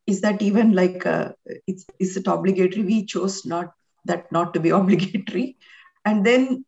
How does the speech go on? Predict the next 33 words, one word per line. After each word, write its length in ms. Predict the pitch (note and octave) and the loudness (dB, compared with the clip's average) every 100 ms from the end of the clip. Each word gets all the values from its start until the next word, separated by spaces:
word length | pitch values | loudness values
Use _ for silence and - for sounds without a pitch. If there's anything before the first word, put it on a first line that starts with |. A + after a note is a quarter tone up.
| _ | _
are 100 | G3+ | -2
you 140 | G#3 G3+ | -2 -2
talking 380 | A#3 G3+ B3+ B3 | -4 -4 -4 -2
about 400 | F#3+ F3+ F3+ F#3 | -2 -4 -4 -8
all 240 | F3+ F#3+ | -6 -4
the 140 | F#3 F3+ | -4 -4
actions 420 | E3+ - F3 - | -6 -6 -8 -6
that 160 | E3+ D#3+ | -8 -6
we 140 | D#3 | -6
do 240 | D#3+ D#3 - | -6 -6 -6
during 340 | E3 D#3 F#3 F#3 | -4 0 2 2
the 120 | F3+ | 2
day 320 | G3 G#3+ - | 0 -2 -4
or 320 | F3 E3+ E3+ - _ _ | -4 -4 -4 -10 _ _
one 260 | D#3+ F3 G#3 | -2 0 0
specific 680 | - - F3+ G#3 A3 B3 A#3+ | -2 -4 -4 -4 -6 -8 -6
work, 380 | B3 B3 B3+ - _ | -4 -2 -4 -10 _
whether 240 | F#3 F3 | -6 -4
we 140 | E3+ F3+ | -2 -2
do 240 | F3 F#3 | 0 2
it, 240 | G3 G3 - _ - | 2 0 -12 _ -6
uh, 420 | E3+ E3 D#3+ D#3+ E3 _ _ - - - | -2 -2 -4 -6 -10 _ _ -20 -12 -6
with 160 | G3+ | -6
sincerity, 960 | - F3+ F3+ F3+ E3 D#3+ D#3 D#3+ D#3 D#3 _ - | -2 -4 -2 -2 -2 -4 -6 -6 -6 -8 _ -8
with, 140 | E3+ - | -8 -10
uh, 100 | - - | -14 -8
with 180 | F3+ E3 | -6 -6
full 220 | - E3 | -6 -8
focus 480 | D#3+ D#3+ - - - | -8 -12 -12 -12 -10
and 120 | E3 | -10
other 240 | D#3+ - - _ | -10 -12 -14 _
things? 380 | - - - _ _ _ _ _ _ _ _ _ | -18 -16 -18 _ _ _ _ _ _ _ _ _
I, 180 | F#3 | -4